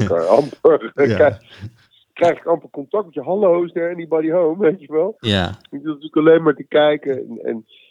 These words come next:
Speaker 2: ja, ook op mensen reageren natuurlijk. En, eh, nou, superleuk. En alleen maar eigenlijk gewoon, ja, je kan zeggen gewoon negenennegentig komma negen procent super positieve reacties allemaal. Dus
Speaker 1: Ja,
Speaker 2: ja,
Speaker 1: tof,
Speaker 2: dat
Speaker 1: hè?
Speaker 2: is natuurlijk
Speaker 1: Ja.
Speaker 2: heel gaaf en dat
Speaker 1: Ja.
Speaker 2: heeft,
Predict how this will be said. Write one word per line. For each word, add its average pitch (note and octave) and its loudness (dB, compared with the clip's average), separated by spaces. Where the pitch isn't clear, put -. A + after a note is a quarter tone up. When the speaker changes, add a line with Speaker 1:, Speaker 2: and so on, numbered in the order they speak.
Speaker 2:
ja, C3 2
ook G2+ 0
op G2 -16
mensen A2+ -8
reageren C3+ -2
natuurlijk. A2+ -2
En, F2 -4
eh, F2 -8
nou, D#2+ -6
superleuk. A2+ 0
En - -6
alleen D3 4
maar B2 2
eigenlijk C#3 2
gewoon, G#2 0
ja, E2 -10
je F2 -8
kan A2 -2
zeggen A2 -6
gewoon F#2 0
negenennegentig F#2+ 2
komma F#2 -6
negen F2+ 0
procent E2+ -10
super - -8
positieve F2+ -4
reacties F2+ -2
allemaal. D#2+ -8
Dus - -18
Speaker 1:
Ja, G#2+ -2
Speaker 2:
ja, - 0
Speaker 1:
tof, D3 6
Speaker 2:
dat G#2+ 4
Speaker 1:
hè? G#2 6
Speaker 2:
is A2 2
natuurlijk - -6
Speaker 1:
Ja. A2 -4
Speaker 2:
heel C#3+ 8
gaaf C#3+ 2
en C3 -4
dat B2 -2
Speaker 1:
Ja. A#2+ 2
Speaker 2:
heeft, B2+ 0